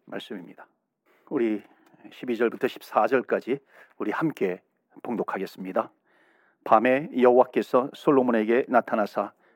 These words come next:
그에게 이르시되, "내가 이미 내 기도를 듣고 이곳을 택하여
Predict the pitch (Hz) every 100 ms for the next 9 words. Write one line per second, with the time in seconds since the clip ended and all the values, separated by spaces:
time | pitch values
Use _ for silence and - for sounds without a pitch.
0 | _ 127 123 131 120 113 98 104 101 _
1 | _ _ _ 113 131 127 127 - 143 131
2 | 101 - - 127 123 - 127 147 - -
3 | 110 110 - _ _ - 120 117 120 -
4 | 147 - 110 101